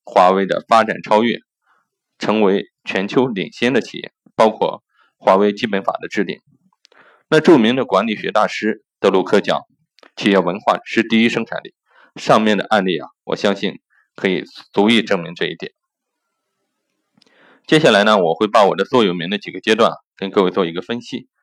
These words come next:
那初中的时候，从小学到初中啊，我的座右铭都是“爱拼才会赢”。从第一次知道这句话就喜欢上了，成为我的座右铭，写在日记本上，写在书本上。那时候我认为凡事只要拼，就一定会赢。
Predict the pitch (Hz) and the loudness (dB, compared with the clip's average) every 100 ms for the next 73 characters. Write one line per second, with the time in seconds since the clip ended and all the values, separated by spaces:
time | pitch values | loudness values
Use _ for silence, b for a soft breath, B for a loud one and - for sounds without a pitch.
0 | _ _ _ - - 165 160 156 113 98 | _ _ _ -12 0 2 4 2 0 -2
1 | 80 - 107 101 92 - 95 92 98 92 | -6 -4 -4 -2 -2 0 0 0 -2 0
2 | 90 - _ _ _ _ _ _ 92 101 | 0 -2 _ _ _ _ _ _ -2 0
3 | 107 98 90 90 98 - 82 - _ 104 | 2 0 -2 -4 -4 -4 -10 -12 _ -4
4 | 101 98 90 98 90 - _ b b b | -2 -4 -2 -2 -4 -6 _ b b b
5 | b _ - 147 - 185 165 170 139 123 | b _ -4 -4 -4 -4 -2 -4 -4 0
6 | 151 131 113 98 - - - _ - 98 | 2 2 -2 -10 -8 -10 -10 _ -12 -8
7 | 87 87 82 67 - _ - 95 95 80 | -6 -6 -4 -6 -10 _ -4 -2 0 -2
8 | 95 95 85 76 78 - _ _ - 95 | -4 -2 -2 -4 -12 -20 _ _ -4 0
9 | 95 95 95 90 - - 85 - _ - | 0 0 -2 -4 -6 -10 -10 -10 _ -10
10 | - 90 87 139 131 - - - _ b | -4 -2 0 0 0 -4 -12 -20 _ b
11 | b b 143 160 160 135 98 104 104 107 | b b 0 2 4 6 6 6 2 2
12 | 101 110 113 85 82 82 98 90 _ _ | 0 -2 -4 -6 -4 -4 -8 -10 _ _
13 | - 82 90 101 - 87 78 | -8 -6 -4 -6 -6 -12 -14